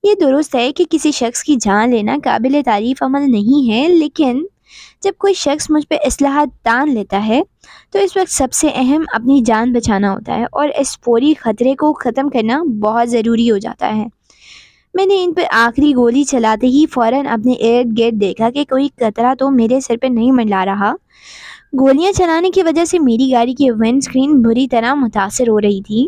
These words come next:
और मुझे वाज़ेह तौर पर नज़र नहीं आ रहा था, लेकिन मैं गाड़ी से बाहर निकल के इर्द गिर्द का जायज़ा लेने लगा। इस वक्त काफ़ी लोग वहाँ पर जमा हो रहे थे,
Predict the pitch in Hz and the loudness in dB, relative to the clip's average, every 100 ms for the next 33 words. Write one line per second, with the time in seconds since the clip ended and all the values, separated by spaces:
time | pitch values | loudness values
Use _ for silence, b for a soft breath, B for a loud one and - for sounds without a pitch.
0 | - B B B - 370 349 311 233 220 | -2 B B B -4 0 2 4 2 2
1 | 277 285 269 320 262 226 247 269 254 285 | 2 2 0 2 2 2 2 2 2 2
2 | 240 208 202 208 302 311 277 311 320 330 | 0 0 -2 -2 0 0 0 2 2 0
3 | 330 _ _ _ _ _ _ _ _ _ | -4 _ _ _ _ _ _ _ _ _
4 | - 254 247 240 262 294 269 220 240 254 | -2 2 4 4 2 0 0 0 0 0
5 | 240 226 285 269 247 262 247 240 233 - | 0 0 0 0 0 0 2 0 -2 -2
6 | 269 220 208 226 254 220 208 202 196 208 | -2 0 0 2 2 2 0 -2 -2 -2
7 | 311 _ B B B B - 349 - 415 | -2 _ B B B B -4 -2 0 0
8 | - 226 220 330 294 254 285 262 233 240 | 2 0 2 4 4 4 0 -2 -2 0
9 | 285 277 240 226 226 208 190 185 226 226 | 0 0 2 2 0 0 0 -2 -2 -4